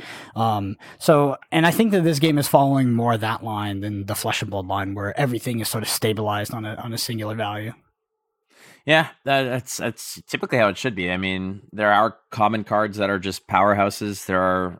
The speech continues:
Speaker 2: uh, there are, you know, uncommons that are just, you know, gonna get s-, work done, and there are rares and, and legendary cards that are kinda, I don't wanna say garbage, but they're, they just don't make the cut in certain cases. But, uh, we'll see how that kinda pans out. This is the least interesting aspect of the anatomy of a card, frankly, in my opinion. But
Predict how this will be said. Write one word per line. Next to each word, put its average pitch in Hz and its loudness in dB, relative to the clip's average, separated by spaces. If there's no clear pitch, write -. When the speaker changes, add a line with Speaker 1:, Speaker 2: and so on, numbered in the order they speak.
Speaker 2:
uh, 82 -4
there 92 0
are, 90 2
you 95 -4
know, 87 -2
uncommons 101 0
that 92 0
are 87 -2
just, 87 -6
you 98 -2
know, 87 0
gonna 90 -6
get 85 -4
s-, - -20
work 98 -2
done, 95 0
and 98 -2
there 95 0
are 95 2
rares 101 2
and, 104 -4
and 98 -4
legendary 98 0
cards 104 0
that 104 -4
are 104 -2
kinda, 107 -2
I 87 -2
don't 95 -2
wanna 127 0
say 104 -2
garbage, 92 0
but 87 -6
they're, 95 -2
they 98 -2
just 107 -2
don't 117 4
make 107 2
the 101 -6
cut 104 0
in 104 -10
certain 92 -8
cases. 104 -10
But, 98 -4
uh, 101 4
we'll 117 -6
see 135 -4
how 131 4
that 113 2
kinda 113 -2
pans 107 -2
out. 104 0
This 104 -8
is 104 -4
the 101 4
least 98 0
interesting 104 -4
aspect 98 -4
of 90 -6
the 92 0
anatomy 87 2
of 82 -4
a 85 -10
card, 85 -2
frankly, 92 -4
in 87 -4
my 82 -2
opinion. 92 -6
But 90 -2